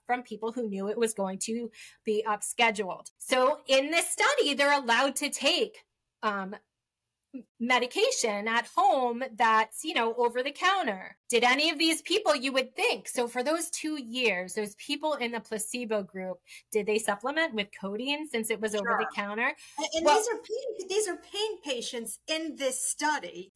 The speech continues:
Speaker 1: It's patient, it's, yeah, it's acute pain patients. They had to have pain for at least two weeks in their, their neck and lower back. Again, they say it's moder-, at least moderate pain. They excluded anyone with, like, severe, um, like, needed surgery or anything like that.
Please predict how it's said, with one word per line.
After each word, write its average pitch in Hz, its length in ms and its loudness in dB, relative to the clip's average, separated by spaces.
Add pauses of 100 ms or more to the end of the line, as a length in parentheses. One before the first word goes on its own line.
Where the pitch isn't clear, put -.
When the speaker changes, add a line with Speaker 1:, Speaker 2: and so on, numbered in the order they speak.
Speaker 1:
It's 302 160 2
patient, 359 480 0
it's, 311 380 4
yeah, 285 400 4
it's 294 280 4
acute 415 540 4
pain 330 260 0
patients. 285 680 0 (180)
They 294 100 4
had 320 280 4
to 349 80 6
have 330 260 2
pain 285 280 -2
for 262 140 0
at 240 140 2
least 285 300 -2
two 330 180 0
weeks 269 340 -4
in 254 140 0
their, 226 240 0 (420)
their 247 160 4
neck 247 340 4 (240)
and 277 180 0
lower 294 280 6
back. 214 360 2 (300)
Again, 262 360 4
they 269 160 6
say 262 240 4
it's 233 160 -2
moder-, 240 400 4
at 254 200 4
least 320 320 0
moderate 294 520 6
pain. 220 460 -2 (260)
They 233 380 6
excluded 302 680 0
anyone 269 400 4
with, 247 180 -2
like, 220 180 4
severe, 247 1000 4
um, 202 260 -4
like, 214 220 0
needed 220 320 0
surgery 226 560 2
or 214 80 4
anything 220 420 -2
like 214 220 -4
that. 196 240 0